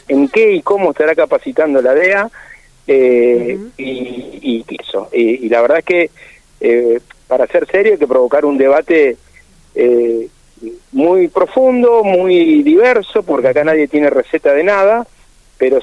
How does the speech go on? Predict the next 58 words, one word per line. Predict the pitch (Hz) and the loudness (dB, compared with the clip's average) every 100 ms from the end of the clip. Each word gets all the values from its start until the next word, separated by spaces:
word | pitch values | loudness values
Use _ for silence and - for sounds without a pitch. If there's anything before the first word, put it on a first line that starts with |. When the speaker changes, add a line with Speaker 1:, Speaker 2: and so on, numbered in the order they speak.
| - | -2
Speaker 1:
sí | 226 208 | -4 0
sabemos | 185 190 196 180 - | 0 0 0 -4 -6
contundentemente | - 127 123 135 160 160 151 170 196 196 | -6 -4 -2 0 0 0 0 0 -2 -2
que | - 127 | 0 0
hay | 127 | 0
cosas | - 160 - 151 | 0 -2 -2 -4
que, | 123 110 101 _ _ _ _ _ _ | 0 0 0 _ _ _ _ _ _
que | 127 | -2
no | 160 | 0
van | 170 | 0
a | 139 | 0
pasar. | 117 - 123 113 | -4 -4 -4 -2
Cuando | 120 123 | 0 2
algún | 143 175 | 2 2
Speaker 2:
Ujú. | 160 | 0
Speaker 1:
candidato | 151 165 165 156 | 2 0 2 0
dice, | 147 147 | 0 0
"Bueno, | 147 143 | 2 2
voy | 165 | 2
a | |
terminar | 175 156 147 160 170 | 2 0 0 0 0
con | 151 | 0
la | 139 | 2
droga, | 156 202 185 170 - - - - | 2 2 2 0 -8 -20 -10 -2
voy | 180 | 2
a | 180 | 2
terminar | 147 151 175 | 2 2 2
con | 156 143 | 2 0
el | |
narcotráfico", | 135 131 135 180 - 147 165 - | 0 0 0 -2 -2 -2 -2 -2
es | 180 | -2
mentira, | 180 202 170 123 | -2 0 0 2
no | 139 | 0
hay | 160 | 0
ningún | 160 196 | 2 0
país | 185 175 180 | 0 0 2
en | 156 | 0
el | |
mundo | 143 180 196 202 202 _ _ _ _ | 2 0 2 0 -2 _ _ _ _
que | 147 | -2
haya | |
Speaker 2:
Claro. | 151 | -2
Speaker 1:
terminado | 139 135 139 156 | 0 0 2 2
con | 143 131 | 2 0
el | |
narcotráfico. | 123 120 127 117 113 - | 0 0 0 0 -2 -2
Speaker 2:
Claro, | 185 185 | -4 -2
no | 185 | -2
hay | |
una | 196 185 | -4 -6
Speaker 1:
Porque | - 139 185 | -2 0 2
no | 214 | 2
es | 196 | 0
tan | 180 | -2
Speaker 2:
experiencia | 180 | -2
Speaker 1:
sencillo. | 147 - 165 165 110 | -2 0 -2 0 -2
Speaker 2:
previa. | |
Speaker 1:
Entonces, | 123 165 170 185 | 0 -2 0 -2